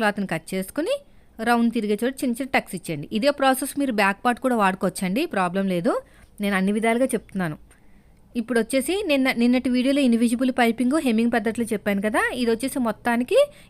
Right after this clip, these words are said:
ఇన్విజిబుల్ అనమాట. So దీన్ని ఇలా పెట్టేసుకుని ఎటైతే వాలు కరెక్ట్గా ఉంటుందో ఇంకో ఇలాగ ఇలా పెట్టేసుకుని మళ్ళీ కుట్టుకుంటూ వెళ్ళిపోవాలి.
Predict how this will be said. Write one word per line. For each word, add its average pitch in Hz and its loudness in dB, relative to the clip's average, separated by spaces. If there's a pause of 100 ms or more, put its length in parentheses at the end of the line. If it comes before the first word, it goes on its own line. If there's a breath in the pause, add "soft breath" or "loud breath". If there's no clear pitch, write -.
ఇన్విజిబుల్ 214 4 (100)
అనమాట. 151 -4 (1300 soft breath)
So - -6 (100)
దీన్ని 226 0
ఇలా 214 4
పెట్టేసుకుని 247 -2 (600)
ఎటైతే 226 -2 (100)
వాలు 196 4 (120)
కరెక్ట్గా 196 -4
ఉంటుందో 190 -2 (300)
ఇంకో 170 -8
ఇలాగ 156 -4 (120)
ఇలా 190 -2 (100)
పెట్టేసుకుని 214 -2 (400 soft breath)
మళ్ళీ 262 0
కుట్టుకుంటూ 254 0
వెళ్ళిపోవాలి. 156 0